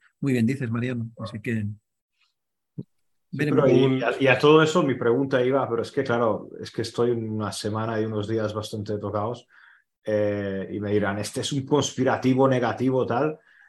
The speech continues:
Speaker 2: ¿vale? Es que yo lo que decía, que realmente Estados Unidos no está intentando provocar un conflicto, por supuesto, fuera de sus territorios, ¿vale? Ahora, <laughs> lejitos, ¿eh? Pero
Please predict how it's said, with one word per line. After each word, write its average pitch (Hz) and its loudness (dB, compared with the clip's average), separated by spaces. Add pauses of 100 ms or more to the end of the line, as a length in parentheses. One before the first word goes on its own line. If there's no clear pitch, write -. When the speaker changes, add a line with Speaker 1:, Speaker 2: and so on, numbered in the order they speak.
(140)
Speaker 2:
¿vale? 123 2
Es 110 -8
que 120 0
yo 120 4
lo 139 4
que 170 2
decía, 151 2
que 117 -2 (180)
realmente 123 0
Estados 135 0
Unidos 147 2
no 143 -2
está 170 -2
intentando 117 -2
provocar 104 -4 (880)
un 135 -2
conflicto, 131 2
por 131 2
supuesto, 160 4
fuera 214 6
de 165 6
sus - -2
territorios, 95 -2
¿vale? 117 2
Ahora, 87 -4
<laughs> - -18
lejitos, 131 4
¿eh? 175 2
Pero 120 -2